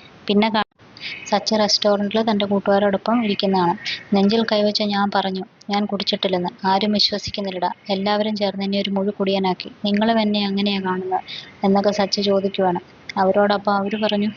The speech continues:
"നിന്നെ ഞങ്ങൾക്കറിയില്ലടാ, നീ ഇപ്പൊ വൽ-, വല്ലപ്പോഴും മാത്രമാണ് കുടിക്കാറ്, പകല് കുടിച്ചിട്ട് നീ വണ്ടി ഓടിക്കാറേ ഇല്ല, അതൊന്നും പറഞ്ഞാൽ ആർക്കും മനസ്സിലാവുന്നില്ലടാ" എന്നൊക്കെ പറഞ്ഞ് സച്ചി പിന്നെ വിഷമിക്കുവാണ്. "വീട്ടിൽ ആരും ഞാൻ പറഞ്ഞിട്ട് വിശ്വസിക്കുന്നില്ല, മറ്റുള്ളവരെ വിടും,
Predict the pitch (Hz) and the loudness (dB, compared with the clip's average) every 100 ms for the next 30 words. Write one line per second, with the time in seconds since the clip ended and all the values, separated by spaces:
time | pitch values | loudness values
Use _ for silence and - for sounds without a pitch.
0 | - - 220 208 208 226 233 220 208 208 | -10 -12 -4 2 4 4 4 2 0 0
1 | 202 202 196 185 180 - 196 196 196 208 | 0 0 0 0 -2 -4 -2 -2 0 2
2 | 196 190 190 196 202 196 202 - 220 214 | 2 0 -2 -4 -2 -2 0 0 0 2
3 | 196 190 196 185 180 180 - 175 170 185 | 0 0 0 0 -2 -4 -2 -2 0 0
4 | 190 208 202 196 - 208 208 185 185 202 | 2 2 0 -2 -2 0 2 2 2 2
5 | 180 180 - 202 208 196 175 - - - | 2 0 0 0 0 -2 -4 -12 -16 -20
6 | - 202 208 208 208 202 202 196 190 196 | -4 0 2 2 2 0 0 2 0 0
7 | 214 202 190 - 208 202 202 190 180 185 | 0 0 0 0 2 2 0 -2 -2 -4
8 | - 196 196 190 196 190 208 196 - 214 | -4 -6 -4 -4 -4 -4 -2 -2 0 2
9 | 202 196 196 185 185 190 190 180 - 196 | 2 4 2 2 0 0 0 -2 -2 -2
10 | 202 - 196 190 202 202 190 190 190 185 | 0 2 2 2 2 0 0 0 -2 -2
11 | 185 - 190 - - 185 175 165 - - | 0 0 -4 -8 -4 -2 -2 -4 -8 -20
12 | - 190 - 226 233 233 233 208 185 | -6 -4 0 2 4 4 2 -2 -8